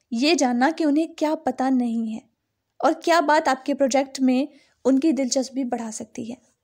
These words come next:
जैसे कि अगर किसी किताब का शीर्षक बड़ा रोचक होगा, तो अवश्य ही सबका मन उसे पढ़ने को करेगा, या फिर अगर किसी सीरियल का एपिसोड किसी रोमांचक मोड़ पर आकर ख़त्म हुआ हो,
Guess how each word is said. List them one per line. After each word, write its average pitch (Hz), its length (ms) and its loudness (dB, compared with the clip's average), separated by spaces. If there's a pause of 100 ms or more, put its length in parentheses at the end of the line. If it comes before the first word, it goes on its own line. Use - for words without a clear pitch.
(400)
जैसे 269 240 2
कि 370 100 2
अगर 320 180 2
किसी 359 240 -2
किताब 302 380 0
का 349 100 4
शीर्षक 302 440 0
बड़ा 262 280 2
रोचक 262 440 0
होगा, 254 200 0
तो 320 120 0
अवश्य 277 340 2
ही 392 80 4
सबका 349 300 0
मन 294 220 0
उसे 349 160 -4
पढ़ने 277 300 2
को 302 120 -4
करेगा, 247 480 -6 (580)
या 254 100 4
फिर 277 180 2
अगर 269 160 2
किसी 311 260 -2
सीरियल 302 360 -2
का 294 140 2
एपिसोड 311 360 -2
किसी 320 260 -4
रोमांचक 254 480 0
मोड़ 247 200 2
पर 330 140 2
आकर 320 240 0
ख़त्म 269 300 -4
हुआ 269 220 2
हो, 254 300 -2